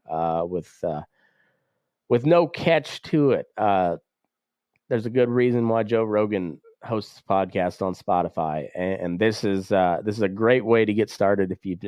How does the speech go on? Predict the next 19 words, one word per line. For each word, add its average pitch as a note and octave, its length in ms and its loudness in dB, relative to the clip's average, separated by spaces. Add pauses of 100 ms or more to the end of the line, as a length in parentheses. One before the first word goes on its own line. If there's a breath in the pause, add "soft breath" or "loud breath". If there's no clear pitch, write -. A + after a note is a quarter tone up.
(100)
if G2+ 180 -8
you've F#2+ 340 -2
ever G2 280 2
thought F#2+ 360 2
about F#2 420 2 (1000)
starting F#2+ 380 0
a F#2 60 -4
podcast. D#2 560 -4
This E2+ 200 -12
is E2+ 240 -14
where F2+ 220 -2
I E2+ 160 0
would E2+ 180 -6
send E2+ 260 -6
anybody F2+ 480 -2
to E2 100 -8
go. A1 380 -12 (760 soft breath)
Um, F#2+ 440 2 (1900 loud breath)
<coughs> - 760 2